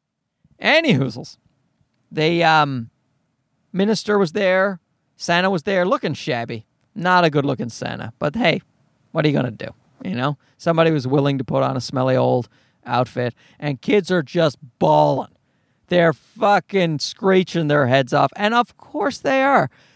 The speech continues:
I don't understand how parents don't get that. What? So there's a stranger dressed in a ludicrous outfit, and you're handing a child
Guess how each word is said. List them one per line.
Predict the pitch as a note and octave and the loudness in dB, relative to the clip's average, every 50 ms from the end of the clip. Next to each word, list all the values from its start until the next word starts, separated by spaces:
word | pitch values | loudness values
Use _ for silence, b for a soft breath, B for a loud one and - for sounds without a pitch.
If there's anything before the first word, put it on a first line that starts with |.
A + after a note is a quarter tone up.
| b b b b b _ _ _ - - | b b b b b _ _ _ -2 0
I | B3+ E4 F4 | 2 2 2
don't | A4+ A4 G4+ F4+ | 0 -2 0 0
understand | E4+ E4 D#4 C#4+ - - B3+ B3 A#3+ A3 | 0 -2 -2 -4 -4 -2 -2 -2 -2 -2
how | G#3 G#3 G#3+ A3+ A#3 | -4 -2 -2 -2 -2
parents | - A3+ A3 G#3+ G#3+ G#3+ G3+ - - | 0 -2 -2 0 0 0 -2 -4 -4
don't | - G3 F3+ E3+ D3 | 0 0 0 0 0
get | - E3 C#3+ C#3 _ - | 0 0 0 0 _ -2
that. | B2+ A#2 A2+ A2+ _ _ _ _ _ _ _ _ _ _ _ _ - | -2 -2 -2 -4 _ _ _ _ _ _ _ _ _ _ _ _ -8
What? | - F#3+ B3 C#4+ - _ _ | -2 -2 -2 -2 -2 _ _
So | - - - A3 G#3+ G3+ - b b b b b b b | -12 -4 0 0 0 0 -2 b b b b b b b
there's | F#3+ G#3+ G#3+ E3+ - - _ _ _ _ | 0 2 2 0 -2 -10 _ _ _ _
a | - D3+ | -4 -4
stranger | C3+ - - - - - - G3 C4 D4+ D#4+ D#4 B3 G3+ A3 D#4 - G2+ - _ _ _ _ _ _ _ _ - | -4 -4 -6 -10 -10 -6 -2 2 2 2 2 2 0 2 0 -2 -4 -4 -10 _ _ _ _ _ _ _ _ -12
dressed | - - F#3+ A#3 D4+ C#4 - - - - _ _ _ _ _ _ _ - | -6 -2 0 0 0 0 -2 -8 -16 -20 _ _ _ _ _ _ _ -4
in | A3+ G#3+ G3+ | -2 0 2
a | F#3+ F#3 | 2 2
ludicrous | F#3 F#3+ A3 B3 D#4+ F#4 F#4+ F#4+ A4 A4 - C#4 C4+ G#3+ - - | 2 2 2 2 2 2 2 2 0 -2 0 0 -2 -2 -2 -4
outfit, | - A3 A#3 B3 F3 - - F3 A#2 G#2+ - _ _ _ _ _ _ _ _ _ _ _ _ | -2 0 0 0 -2 -2 -6 -6 -6 -6 -10 _ _ _ _ _ _ _ _ _ _ _ _
and | - G3 G#3 G#3+ G#3 G3 C4+ | -2 0 0 0 0 -2 -4
you're | C4+ G3+ A3 A3+ A3 | -2 0 2 2 2
handing | F#3+ F#3 F#3 G#3 A#3+ D4 E4 F4 E4 D#4 D4+ C#4+ C4+ | 2 2 2 2 2 2 0 0 0 -2 -2 0 0
a | C4 - | -2 -2
child | - - - C4 C4+ C4+ C#4 C#4 B3 G#3+ F#3 E3 - | -2 -4 -2 0 2 2 2 2 2 0 0 -4 -10